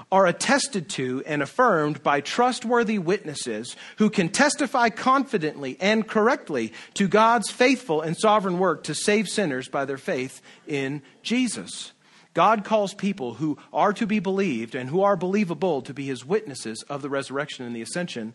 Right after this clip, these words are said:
in the world. And Peter recognizes that. And Peter says, "Look, we've got to, in replacing Judas and, and according to God's will, we have to replace him with someone who's, who is a qualified witness,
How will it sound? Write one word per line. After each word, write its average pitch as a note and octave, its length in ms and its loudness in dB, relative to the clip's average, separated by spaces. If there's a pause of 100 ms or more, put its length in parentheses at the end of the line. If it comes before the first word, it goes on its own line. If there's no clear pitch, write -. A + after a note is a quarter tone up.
(260)
in D#3 200 0
the D3 80 0
world. A3 400 2 (120)
And D3+ 160 -2
Peter C#4+ 320 6
recognizes C3 760 0
that. E3 340 2 (140)
And F3+ 140 2
Peter C4 280 4
says, F#3 260 0
"Look, A#3+ 260 4 (200)
we've C4+ 200 6
got A3+ 220 4
to, G3+ 120 2
in E3+ 200 2
replacing A3 560 2
Judas C#3+ 480 -2 (160)
and, F#3+ 160 6
and F3+ 240 4
according C#4 400 4
to F#3+ 80 2
God's D#3 340 2
will, E3 320 2 (140)
we D4 140 4
have D4 160 4
to G#3+ 120 2
replace C4 460 2
him E3 160 2
with E3+ 140 -2
someone G#3+ 320 2
who's, D#3+ 320 -4
who A#3+ 140 2
is F#3 120 2
a C3+ 80 0
qualified D#3+ 600 2
witness, A#2+ 460 -10